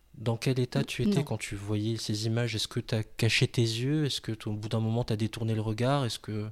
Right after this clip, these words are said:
Speaker 1: tu étais absorbée par les images ?
Speaker 2: Bah, en fait, j'étais absorbée par l'image parce que j'ai pas compris ce qui s'est passé à l'écran, parce que, bon, le gars, il est électrocuté, euh, il est projeté de manière spectaculaire, euh, sur une vitre.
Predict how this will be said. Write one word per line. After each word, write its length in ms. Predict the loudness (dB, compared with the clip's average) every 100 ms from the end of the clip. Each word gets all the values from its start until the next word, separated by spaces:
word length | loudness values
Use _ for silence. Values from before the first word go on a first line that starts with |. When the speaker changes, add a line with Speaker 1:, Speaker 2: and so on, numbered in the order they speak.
| -2
Speaker 1:
tu 120 | 0
étais 140 | 2
absorbée 540 | 4 6 6 4 4 4
par 160 | 4
les 200 | 2 0
images ? 440 | -2 -2 -2 -6 -10 -16 -4
Speaker 2:
Bah, 100 | 2
en 60 | 4
fait, 120 | 4
j'étais 180 | 2 2
absorbée 360 | 2 4 4 4
par 160 | 4 4
l'image 300 | 4 4 0
parce 160 | -2
que 100 | 0
j'ai 140 | 0 2
pas 160 | 0
compris 440 | 0 -2 2 2 0
ce 60 |
qui 100 | -4
s'est 140 | -4 0
passé 280 | 0 0 0
à 60 |
l'écran, 340 | 0 0 0 -2 -4 -20 -2
parce 160 | 0 0
que, 220 | 2 0 -2 _ _ _ -4
bon, 200 | 2 2 0
le 140 | 0 0
gars, 140 | 4
il 140 | 2 4
est 60 |
électrocuté, 960 | 4 2 0 -4 -4 -2 2 4 2 0 0
euh, 240 | 2 2 0
il 140 | 2
est 60 | 2
projeté 720 | 2 0 2 2 0 2 2 2
de 80 |
manière 320 | 2 2 2 0
spectaculaire, 920 | -4 -6 -2 -4 -2 2 4 4 2
euh, 120 | -2
sur 200 | -4 -4
une 140 | -2 0
vitre. 380 | 2 0 0